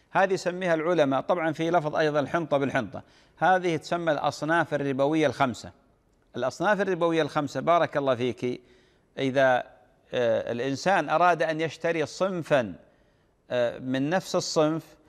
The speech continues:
فلا بد من شرطين. يعني الآن شخص يريد أن يشتري تمر بتمر، تمر جزائري بتمر إماراتي، حتى أقربها لك، تمر جزائري بتمر إماراتي، حتى تكون البيعة صحيحة لا بد من شرطين.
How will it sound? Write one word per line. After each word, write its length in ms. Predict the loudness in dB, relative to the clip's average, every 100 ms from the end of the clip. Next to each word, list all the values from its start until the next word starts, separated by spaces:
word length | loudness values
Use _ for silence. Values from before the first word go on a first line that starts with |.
| _ _
فلا 240 | 0 2 2
بد 240 | 2 0
من 160 | 0 -2
شرطين. 640 | -2 -2 2 2 2 -2 -16 _ _ -8
يعني 240 | -4 -2
الآن 300 | 0 0 0
شخص 340 | 0 -2 -2 -4
يريد 240 | -2 0
أن 160 | 0 -2
يشتري 400 | -2 0 0 0
تمر 320 | 0 2 0
بتمر، 480 | 0 2 0 0 -8 _ _ _ _ _ _ -2
تمر 280 | 0 0
جزائري 800 | 2 2 4 4 4 2 0 -2 -8 _ _ _ _
بتمر 500 | -8 -2 0 2 0
إماراتي، 600 | 2 4 4 2 0 -8
حتى 260 | -4 -4 0
أقربها 560 | -2 0 0 0 2 2
لك، 320 | 2 -2 -14 -16 _ _ _ _
تمر 300 | 0 2 2
جزائري 540 | 2 2 2 2 0 -4
بتمر 520 | -4 -2 -2 -2 -2
إماراتي، 540 | 2 2 2 -2 -10 -18 _ _ _ _ _ _ _
حتى 380 | -8 -4 -2 -4
تكون 420 | -4 -2 0 0
البيعة 420 | 0 2 2 2 0
صحيحة 540 | 0 0 0 0 0
لا 140 | 2
بد 200 | 0 0
من 140 | -2 -2
شرطين. 440 | -2 -4 -4 -6